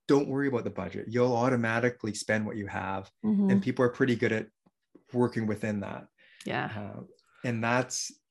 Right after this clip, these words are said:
Speaker 1: that's, that's a solution to budgeting is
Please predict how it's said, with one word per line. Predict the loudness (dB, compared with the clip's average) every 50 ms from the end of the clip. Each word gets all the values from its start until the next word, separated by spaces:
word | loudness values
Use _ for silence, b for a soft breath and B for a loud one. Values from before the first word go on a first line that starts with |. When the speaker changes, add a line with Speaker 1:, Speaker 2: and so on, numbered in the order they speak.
| -20 -20 -20 -20 -20 -20 _ _ _ -2 2
Speaker 1:
that's, | 4 4 4 2 0 -6 -12 _ _ 2
that's | 2 2 2 2 -4
a | -6
solution | -6 -6 -4 -4 -4 -4 -4 -6
to | -6 -4
budgeting | -4 -4 -6 -6 -8 -12 -12 -10 -10 -10 -12
is | -12 -14 -18 -20